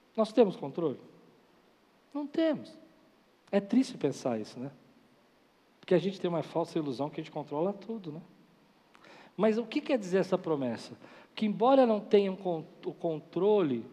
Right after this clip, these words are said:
eu tenho um provedor. Ser suprido é ser suprido nas necessidades que você não pode alcançar. Provisão vai além das suas necessidades.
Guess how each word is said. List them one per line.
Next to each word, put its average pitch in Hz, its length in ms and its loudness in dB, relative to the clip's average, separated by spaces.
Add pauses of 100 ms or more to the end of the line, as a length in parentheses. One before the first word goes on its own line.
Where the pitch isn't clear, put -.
eu 160 140 2
tenho 170 340 2
um 185 160 -6
provedor. 156 880 -2 (2000)
Ser 285 200 6
suprido 247 640 2
é 196 60 4
ser 220 160 0
suprido 208 420 -4
nas 208 180 0
necessidades 165 840 2
que - 100 -6
você 165 300 -4
não 165 100 -6
pode 156 240 -4
alcançar. 151 680 -6 (300)
Provisão 180 720 2
vai 156 200 4
além 165 420 4
das 165 160 0
suas 151 260 -6
necessidades. 117 880 -10